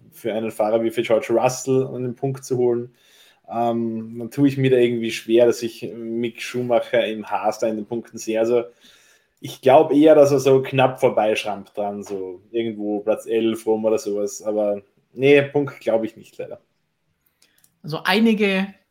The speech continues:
Speaker 2: sagen, Mick holt einen Punkt im Chat, aber die meisten sagen eher nein. Das ist doch ein recht überwiegendes Votum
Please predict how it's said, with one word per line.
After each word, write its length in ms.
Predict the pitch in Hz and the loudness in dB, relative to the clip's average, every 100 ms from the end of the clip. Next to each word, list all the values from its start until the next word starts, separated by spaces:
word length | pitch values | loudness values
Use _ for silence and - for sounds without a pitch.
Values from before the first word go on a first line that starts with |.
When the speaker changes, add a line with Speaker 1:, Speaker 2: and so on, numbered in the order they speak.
| _ _ | _ _
Speaker 2:
sagen, 500 | - 160 156 165 160 | -6 0 2 0 -4
Mick 220 | 160 170 | -6 -6
holt 260 | 170 214 220 | -4 -4 -2
einen 320 | 165 180 190 | -4 -2 -4
Punkt 380 | 190 190 196 - | -4 -6 -6 -10
im 300 | - 185 175 | -10 -8 -8
Chat, 380 | - 180 180 - | -6 -6 -6 -12
aber 600 | - 156 151 151 147 147 - | -6 -4 0 0 -2 -4 -4
die 80 | |
meisten 720 | 151 147 147 131 156 170 - 151 | -4 -2 2 2 2 -2 -10 -8
sagen 420 | 147 135 135 139 | 0 0 0 -4
eher 260 | 143 139 127 | -4 -4 -4
nein. 420 | 127 120 123 123 | -4 -4 -4 -10
Das 160 | 120 - | -14 -16
ist 120 | - | -14
doch 100 | 123 | -14
ein 120 | 123 | -12
recht 340 | 120 117 - | -12 -12 -14
überwiegendes 880 | 196 - 147 135 143 143 135 131 127 | -20 -14 -10 -8 -8 -6 -6 -8 -10
Votum 500 | - 139 143 131 123 | -8 -8 -8 -10 -12